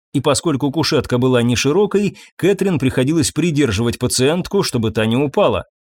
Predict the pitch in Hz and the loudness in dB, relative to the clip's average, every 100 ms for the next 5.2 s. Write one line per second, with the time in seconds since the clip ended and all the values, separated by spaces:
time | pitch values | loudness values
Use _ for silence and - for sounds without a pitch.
0 | _ _ _ - 135 214 - 156 143 139 | _ _ _ -6 0 0 0 0 0 0
1 | 139 131 135 123 160 139 127 123 - 123 | 0 2 0 0 0 2 2 2 2 0
2 | - 127 - 123 127 147 156 - - 147 | 0 -2 0 0 2 0 -4 -8 -6 -2
3 | 139 151 143 147 135 - _ _ 147 139 | 0 0 2 2 0 -4 _ _ 0 0
4 | 160 165 123 123 131 147 139 139 127 120 | 0 -2 0 0 0 0 2 2 2 2
5 | 113 92 | 0 -4